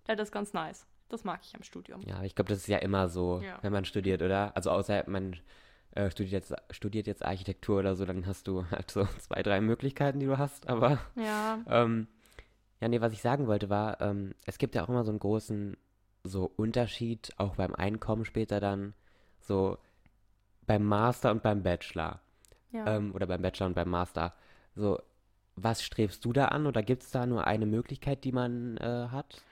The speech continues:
Speaker 2: zu machen?
Speaker 1: Also, ähm, ich möchte eigentlich schon meinen Master machen, weil wenn ich schon so im Game bin, dann will ich's auch so zu Ende <laughs> bringen irgendwie.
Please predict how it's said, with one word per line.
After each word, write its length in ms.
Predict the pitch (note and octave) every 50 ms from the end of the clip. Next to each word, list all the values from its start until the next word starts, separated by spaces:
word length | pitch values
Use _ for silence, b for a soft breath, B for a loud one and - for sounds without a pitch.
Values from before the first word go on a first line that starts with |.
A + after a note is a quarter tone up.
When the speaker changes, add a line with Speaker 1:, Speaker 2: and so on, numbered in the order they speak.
| B B B
Speaker 2:
zu 160 | - - -
machen? 280 | C3 C3 C3+ - F3 F3
Speaker 1:
Also, 680 | G3+ G#3+ A3 A3 G#3+ G#3+ G#3+ A3 A3 A3 G#3+ G#3+ G#3+ - -
ähm, 400 | G#3+ G#3+ G#3 G#3 G#3 G#3 G#3 G3+ -
ich 180 | G#3+ G3+ - -
möchte 200 | A3 G#3 G#3 G3+
eigentlich 280 | G#3 G#3 G3+ G#3 G3+ -
schon 460 | - - - - G3+ G3+ G3+ G#3+ G#3+
meinen 220 | G#3 G#3+ G#3+ G#3+ G#3+
Master 400 | G#3 G#3 G#3+ G#3+ - - A#3 A3
machen, 320 | G#3+ G#3+ G#3+ - A3+ G#3
weil 160 | G3+ F#3 F3+
wenn 120 | F#3 F#3+ F#3+
ich 160 | G3 F#3+ -
schon 540 | - - G3 F#3+ G3 F#3+ F#3 F#3 F#3 - G3 -
so 500 | - - F#3+ F#3 F#3 F#3 F#3 F3+ F3+ F#3+ F#3+ - _ _ _ _ _ _
im 180 | G3+ G3+ F#3+
Game 300 | E3 F#3 F#3 F#3 G3 G3+
bin, 320 | E3+ G3 G#3 A3 A3 G#3+ G#3
dann 180 | F3+ F3 F3+
will 100 | F3+ F#3+
ich's 120 | G3 F#3+ -
auch 140 | - F3+ F#3
so 120 | - E3+
zu 160 | - - -
Ende 300 | - G3+ A3+ A#3 B3 G3
<laughs> 20 | F#3+
bringen 300 | - - A3 A3 A3 G#3+
irgendwie. 560 | G#3+ A3 G#3+ A3 G#3+ - - A3+ A#3 B3